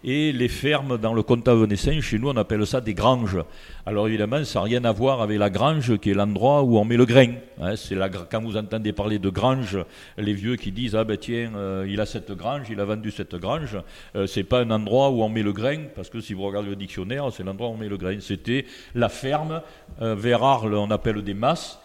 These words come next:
ici on appelle des, des granges. Et donc les, euh, les, les enfants des paysans, ils habitaient souvent ces grosses fermes qui étaient éparpillées. Et puis après, vous aviez dans le village les fermes, et dans le village, il y avait, euh,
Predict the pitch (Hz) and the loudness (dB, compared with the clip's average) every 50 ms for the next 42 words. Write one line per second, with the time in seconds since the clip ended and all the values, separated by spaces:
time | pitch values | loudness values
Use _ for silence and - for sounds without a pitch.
0 | - - - 104 92 - - 131 127 120 110 - - 127 127 131 120 117 98 98 | -18 -12 -10 -10 -10 -6 -4 -4 -2 -2 -2 -2 0 0 0 0 0 -2 -2 0
1 | 101 98 92 82 - - - - - - - 101 110 92 87 95 101 107 107 92 | 0 0 0 -2 -4 -12 -18 -16 -14 -4 0 0 0 2 2 2 2 2 0 -2
2 | 107 95 71 101 104 101 120 147 160 151 123 127 113 117 113 104 95 - - - | -2 -2 -2 -2 0 0 0 0 0 -2 -2 0 4 4 4 4 2 0 -6 -16
3 | - - - _ - 85 95 98 101 104 113 110 101 104 95 95 110 101 110 107 | -20 -20 -20 _ -4 -2 0 0 2 2 2 0 0 -2 -2 -4 -2 0 -2 -2
4 | 110 101 - - 117 117 117 107 98 95 - - 92 92 85 104 135 165 156 127 | -2 -4 -2 2 2 2 2 0 -4 -6 -4 -6 -8 -6 -6 -6 -6 -6 -8 -8
5 | 92 107 101 92 101 92 - - 113 107 - - - 104 92 110 117 120 110 - | -8 -8 -10 -10 -12 -14 -12 -10 -10 -10 -10 -12 -16 -12 -6 -4 -4 -4 -4 -4
6 | - 98 87 101 92 104 139 131 - - 107 - - 117 123 123 117 107 92 - | -6 -6 -6 -4 2 2 2 2 0 -4 -6 -4 -2 -2 -2 -2 -2 -4 -8 -10
7 | - - - - - - 107 104 104 101 110 101 - - 80 - - - 90 82 | -12 -20 -20 -20 -12 -6 -4 -4 -4 -4 -4 -4 -4 -6 -6 -6 -10 -12 -12 -8
8 | 98 123 165 170 - - - - 113 104 - 113 104 85 - - 147 175 151 127 | -6 -6 -6 -8 -10 -16 -12 -10 -10 -6 -4 -4 -6 -4 -4 -2 -2 -2 0 -2
9 | 139 120 113 127 113 104 95 131 135 113 92 131 131 127 123 120 104 101 104 98 | -2 2 2 2 2 2 -2 -2 -2 0 2 0 0 2 0 -2 -2 -2 0 2
10 | 117 156 185 175 147 175 185 180 - - - - - 107 101 - - - 135 175 | 2 2 2 2 0 -4 -6 -8 -10 -18 -12 -6 -2 -2 -2 0 0 2 2 2
11 | 185 190 175 131 110 101 107 107 101 92 82 78 76 110 151 175 135 131 101 85 | 2 0 -2 -4 -2 0 0 0 0 -2 -4 -4 -2 -2 -2 -2 -2 -4 -4 -2
12 | 87 85 80 85 113 143 156 151 123 107 104 95 | -2 -2 0 0 -2 0 0 0 0 0 0 -2